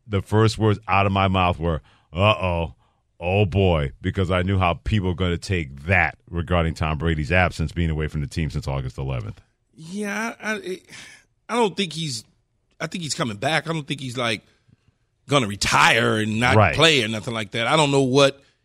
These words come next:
Speaker 2: he's taking time away for, <laughs> whatever the case may be.
Speaker 1: Mm-hmm.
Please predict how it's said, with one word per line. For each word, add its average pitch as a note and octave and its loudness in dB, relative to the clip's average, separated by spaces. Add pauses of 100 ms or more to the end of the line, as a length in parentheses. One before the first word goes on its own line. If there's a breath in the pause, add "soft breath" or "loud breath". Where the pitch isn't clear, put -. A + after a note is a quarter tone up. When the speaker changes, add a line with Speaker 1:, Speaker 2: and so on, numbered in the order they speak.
(100)
Speaker 2:
he's D3+ -6
taking C#3 -2
time B2+ -2
away A#2 -2
for, C#3 0
<laughs> C#3 -2
whatever C#3+ -2
the C3+ -10
case - -8
may C#3 -2
be. E3 -4
Speaker 1:
Mm-hmm. F#2+ 0